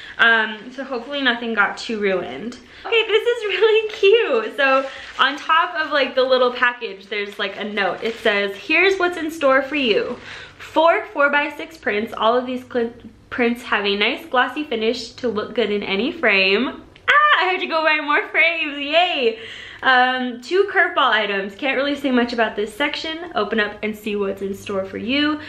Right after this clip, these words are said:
Two originals." Yes, you heard me. Nyrel <laughs> Sama gave you some originals and one random item. That's so cool. So it kind of just gives you, like, a little, um,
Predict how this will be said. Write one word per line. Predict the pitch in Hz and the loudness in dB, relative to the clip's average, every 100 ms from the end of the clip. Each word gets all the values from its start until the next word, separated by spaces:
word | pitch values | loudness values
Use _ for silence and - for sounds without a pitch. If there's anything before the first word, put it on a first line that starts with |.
| - - - | -16 -14 -2
Two | 349 359 | 2 4
originals." | 381 349 311 320 330 311 | 6 4 2 0 0 0
Yes, | 277 262 262 | 2 2 2
you | 302 | 0
heard | 339 285 | 2 2
me. | 269 269 269 330 | 2 -2 -2 -2
Nyrel | 262 254 262 392 - | 0 2 4 2 2
<laughs> | |
Sama | - 381 359 - | 0 2 0 -2
gave | 320 269 - | -4 -6 -4
you | 339 | -4
some | 285 330 | 0 0
originals | 349 302 285 262 269 277 262 | 0 -2 -4 0 0 0 2
and | 233 226 | 2 4
one | 233 254 277 | 4 2 -4
random | 233 233 226 220 220 - - | 0 0 2 0 -2 -8 -4
item. | 196 190 185 - - - - | 0 0 -2 -6 -12 -12 0
That's | - 381 - | 2 2 -2
so | - 403 392 | -4 -2 -2
cool. | 415 359 247 | -2 -2 0
So | 240 | 2
it | 226 | 2
kind | 254 240 | 2 -2
of | 254 | -2
just | 262 247 | -8 -8
gives | 233 220 | -8 -4
you, | 226 | -2
like, | 208 - | -2 -2
a | 202 | 0
little, | 202 208 202 190 | 2 4 4 4
um, | 196 202 190 185 185 196 | 2 2 2 0 -4 -10